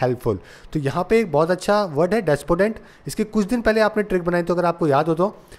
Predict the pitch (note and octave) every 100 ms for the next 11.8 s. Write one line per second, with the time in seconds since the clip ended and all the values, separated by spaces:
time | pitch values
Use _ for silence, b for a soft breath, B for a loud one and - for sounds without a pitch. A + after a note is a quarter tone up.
0 | B - D3+ D#3+ F3+ E3 D#3+ F3 D#3+ C3+
1 | D#3+ D#3+ E3 D3 E3 D3 D#3 D3+ C#3+ b
2 | b b - D3+ F3 G2+ - - B2+ C#3+
3 | F3 E3+ F3+ D#3+ B2+ A#2 D#3+ E3+ E3+ F3
4 | E3 E3 F#3 D#3+ D#3 D#3+ F#3 F3 F3+ F3+
5 | G3 F3+ F3 F3 E3 E3 D#3+ D#3+ C#3+ C3+
6 | D3 D#3 D3 F#3+ F3 F3 D3+ B2 B2 A#2+
7 | A#2 G2+ - B B B B C#3 C#3+ D#3
8 | C3+ A2+ A#2 A#2 D3 A3+ A#3 - C3 -
9 | C#3 C#3 C3 A2+ G2+ F2 - B B B
10 | B A#2+ A#2+ - B2+ A#2+ A#2+ B2 E3 E3
11 | - F#3 A#3 - B B B C#3